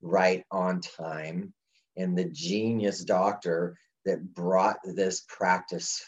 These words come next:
forth is amazing. It is amazing. It works every time. It's not talk therapy. We're not therapists and we're not doctors. What we are doing is helping you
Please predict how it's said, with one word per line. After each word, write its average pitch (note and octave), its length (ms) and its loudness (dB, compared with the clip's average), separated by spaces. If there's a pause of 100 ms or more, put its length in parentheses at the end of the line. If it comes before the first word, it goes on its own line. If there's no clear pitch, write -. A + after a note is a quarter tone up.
(120)
forth E2+ 640 0 (640)
is F2 440 -2 (220)
amazing. F2 640 -4 (180)
It G2 200 0
is F#2 280 -4
amazing. F#2+ 680 -2
It F#2+ 180 -4
works F#2+ 340 -4
every G2 260 0
time. G2+ 400 -4
It's F#2 260 -6
not G2 580 -2
talk G2 400 -2
therapy. G2+ 420 2
We're F#2 180 -2
not F#2+ 260 -2 (120)
therapists A#2 600 0 (340)
and F#2 140 -2
we're F#2+ 120 0
not F#2 340 0
doctors. E2 720 -4 (420)
What F#2+ 280 0
we G#2 160 2
are G#2 120 4
doing F#2+ 460 -2
is F2+ 200 -6
helping G2+ 600 -2
you F2 440 0